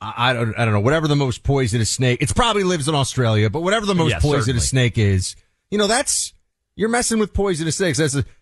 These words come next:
Speaker 1: you know, w-, w-, what you don't want is to be the person who, like, picks up a tiny blue-ringed octopus, which are incredibly venomous, by the way.
Speaker 2: Oh, I didn't even know that.
Speaker 1: And,
Speaker 2: Yeah.
Speaker 1: oh, yeah, yeah. And, uh, I, I think the only anti-venom,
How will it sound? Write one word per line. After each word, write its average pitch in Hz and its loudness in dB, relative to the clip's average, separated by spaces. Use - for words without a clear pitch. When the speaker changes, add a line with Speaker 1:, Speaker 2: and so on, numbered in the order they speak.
Speaker 1:
you 190 -6
know, 185 -2
w-, 170 -8
w-, 185 0
what - -2
you 202 0
don't 262 0
want 151 0
is 151 -2
to 165 -2
be 165 0
the 139 -2
person 139 0
who, 135 2
like, 131 -2
picks - -2
up 147 0
a 135 0
tiny 139 0
blue-ringed 131 2
octopus, 107 0
which - 0
are 113 -2
incredibly 139 0
venomous, 92 2
by 92 -2
the 90 0
way. 92 4
Speaker 2:
Oh, 110 4
I 117 2
didn't 120 -2
even 104 -6
know 98 0
that. 107 2
Speaker 1:
And, 107 2
Speaker 2:
Yeah. 104 0
Speaker 1:
oh, 143 2
yeah, 120 0
yeah. 95 0
And, 123 0
uh, 117 0
I, 135 -2
I 143 0
think 220 -4
the 156 -2
only 143 0
anti-venom, 113 0